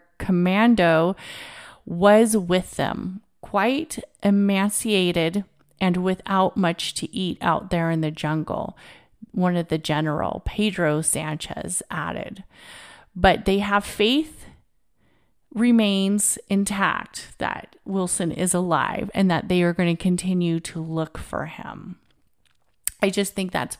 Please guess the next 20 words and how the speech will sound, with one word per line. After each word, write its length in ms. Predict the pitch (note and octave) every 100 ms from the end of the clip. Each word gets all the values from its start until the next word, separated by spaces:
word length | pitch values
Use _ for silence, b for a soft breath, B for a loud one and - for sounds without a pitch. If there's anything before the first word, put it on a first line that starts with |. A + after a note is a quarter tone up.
| -
very 320 | F3+ E3+ E3+
interesting 760 | - E3+ - G3 - C4 C4+ C#4+ B B B B B
that 220 | - E3+ -
that 220 | D#3 -
numerology 1080 | F#3 G3 G3+ F3+ D#3+ D#3+ F3 F3+ G3+ G#3+ -
of 140 | F3 -
four 840 | - - F3 E3+ F#3 A3+ E4 D#4+ _ b b b b
is 160 | G#3 F3+
really 400 | E3+ F3+ F#3 G3+
playing 420 | F#3+ - F3+ F3
out 300 | - D#3+ -
in 140 | D#3+ D#3+
this 180 | D3+
story, 640 | - - - - - - - - b b b b b -
like, 460 | E3 C#3 - - - _ -
a 120 | F3
lot. 640 | D#3+ D3+ D3 - - - - B B B B B B
That 300 | - E3 -
four 540 | - - B3+ C#4 D4 -
energy 800 | G#3 G#3+ B3+ A#3+ C4+ C#4+ E4